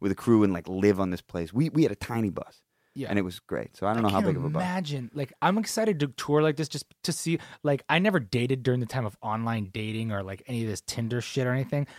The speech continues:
Speaker 2: And I never toured during a time of cell phones or iPads
Speaker 1: Oh,
Speaker 2: or
Speaker 1: sure.
Speaker 2: movies on buses.
Speaker 1: I was really wondering where you were going
Speaker 2: I'll
Speaker 1: with
Speaker 2: get
Speaker 1: this.
Speaker 2: there, bro. I'll
Speaker 1: All
Speaker 2: get
Speaker 1: right.
Speaker 2: there.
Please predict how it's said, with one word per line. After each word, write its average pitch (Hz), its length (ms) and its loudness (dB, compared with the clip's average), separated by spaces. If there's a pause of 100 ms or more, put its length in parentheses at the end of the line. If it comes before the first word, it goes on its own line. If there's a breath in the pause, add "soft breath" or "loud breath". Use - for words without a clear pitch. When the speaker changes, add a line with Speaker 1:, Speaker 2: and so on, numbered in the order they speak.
(140 loud breath)
Speaker 2:
And 139 100 -2
I 151 40 2
never 180 220 2
toured 120 640 0
during 131 240 -2
a - 40 -6
time 135 580 -4
of 117 160 -8
cell 131 320 0
phones 131 360 -2
or 104 180 -6
iPads 123 520 2
Speaker 1:
Oh, 131 60 8
Speaker 2:
or 123 40 6
Speaker 1:
sure. 117 300 2
Speaker 2:
movies 131 320 4
on 120 140 0
buses. 120 420 -2
Speaker 1:
I 160 140 8
was 160 120 8
really 165 540 10
wondering 113 580 4
where 110 120 4
you 104 140 6
were 104 80 6
going 107 260 4
Speaker 2:
I'll 202 60 6
Speaker 1:
with - 100 6
Speaker 2:
get 90 60 6
Speaker 1:
this. 90 100 4
Speaker 2:
there, 113 100 0
bro. 110 140 -2
I'll 120 60 -2
Speaker 1:
All 135 60 -2
Speaker 2:
get 120 120 6
Speaker 1:
right. 104 120 6
Speaker 2:
there. 110 100 -2